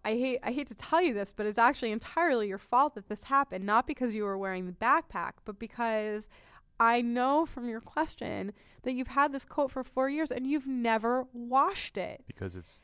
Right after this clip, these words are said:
Speaker 2: it's stuck
Speaker 1: Because
Speaker 2: the
Speaker 1: if
Speaker 2: way
Speaker 1: you
Speaker 2: it
Speaker 1: had
Speaker 2: is.
Speaker 1: washed it, you wouldn't be having this problem. And if you, if you buy a coat that you intend to have <laughs> for a long time,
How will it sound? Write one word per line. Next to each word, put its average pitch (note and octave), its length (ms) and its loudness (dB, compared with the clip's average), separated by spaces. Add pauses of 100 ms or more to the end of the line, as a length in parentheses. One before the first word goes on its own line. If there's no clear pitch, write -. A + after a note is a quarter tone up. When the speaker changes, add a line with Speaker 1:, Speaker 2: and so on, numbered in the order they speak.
Speaker 2:
it's F#2 220 -12
stuck - 200 -6
Speaker 1:
Because C4+ 260 2
Speaker 2:
the C#4 60 4
Speaker 1:
if C4 80 2
Speaker 2:
way C4+ 100 0
Speaker 1:
you C4+ 80 4
Speaker 2:
it C#4 40 2
Speaker 1:
had C#4+ 140 6
Speaker 2:
is. A#3+ 60 -4
Speaker 1:
washed B3 420 10
it, A#3+ 140 6
you A#3+ 100 0
wouldn't B3 240 6
be C4+ 120 2
having A3 420 2
this A3 160 -4
problem. D#4+ 520 2
And B3 160 0
if B3+ 160 -4
you, B3+ 360 -4
if A#3+ 160 -6
you C4 160 -2 (120)
buy B3 320 4
a A#3 140 0
coat A#3 580 0 (760)
that G#3+ 320 2
you A3+ 160 -4
intend A#3 380 -2
to A#3 60 -6
have A#3+ 240 2
<laughs> - 20 -14
for A3+ 140 -2
a G#3 60 2
long G#3 320 -2
time, G3 540 -4